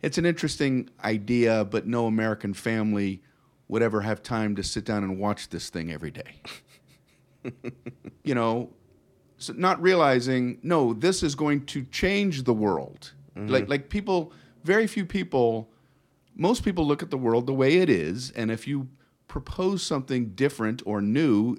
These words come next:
Speaker 1: they're gonna look at it in the context of the world the way it is and say,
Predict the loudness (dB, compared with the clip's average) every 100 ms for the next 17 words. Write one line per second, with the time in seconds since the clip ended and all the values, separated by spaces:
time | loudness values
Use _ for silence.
0 | -4 0 0 2 0 0 -2 0 0 0
1 | 0 -2 -4 -2 -2 -2 -4 -4 -4 -6
2 | -4 -2 0 0 0 0 0 0 0 2
3 | 2 2 -2 -8 -6 -2 2 2